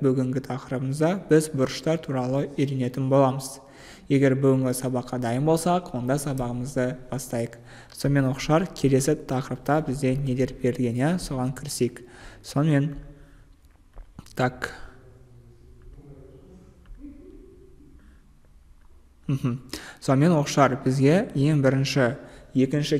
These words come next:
керек фигуралардың бірі, бұл бізде үш шеңбер. Қандай шеңбер керек, оқушылар? Бізге керек шеңбердің бірі бұл бірлік шеңбер. Бірлік шеңбер дегеніміз не?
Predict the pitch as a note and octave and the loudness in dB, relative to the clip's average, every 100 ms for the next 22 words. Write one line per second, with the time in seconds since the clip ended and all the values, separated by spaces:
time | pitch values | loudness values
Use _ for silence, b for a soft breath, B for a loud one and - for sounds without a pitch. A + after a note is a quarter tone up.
0 | D3 C#3 C3+ - C3+ C3+ C3 C3 B2 A#2+ | 0 0 0 0 2 4 4 4 2 0
1 | B2 B2+ E3 A3+ - - F3+ D3+ C3 - | 0 2 2 2 -2 -2 0 0 -2 2
2 | C#3 D3+ F3+ - - C#3 - - - B | 6 6 4 0 0 0 0 -10 -14 B
3 | B - - C#3+ D3 C3 B2 B2 A#2+ A#2+ | B -10 -2 2 2 2 4 6 6 4
4 | B B B - C3 C3+ B2+ - B2+ B2 | B B B 0 2 4 2 2 0 0
5 | A#2+ A#2+ A#2+ A#2+ B2+ - D3 G3 - C3 | 2 0 0 -2 -6 -4 -2 -2 -2 -6
6 | C#3 C3 A#2+ - B2+ B2 - B2 A#2+ A#2 | 0 0 0 2 2 2 -2 -2 0 0
7 | A#2 A#2 B2+ E3+ E3 D3 D3+ D3 B2+ - | 0 -2 0 0 4 4 4 2 2 2
8 | C3+ - B2+ A#2+ A#2 - B B B B | -4 -4 -4 0 0 -2 B B B B
9 | - B2 F3+ A3 F3+ F3 F3+ E3 D#3 D#3 | 4 4 6 2 2 2 2 2 2 2
10 | D3+ D#3 D#3 B2+ | 0 0 2 0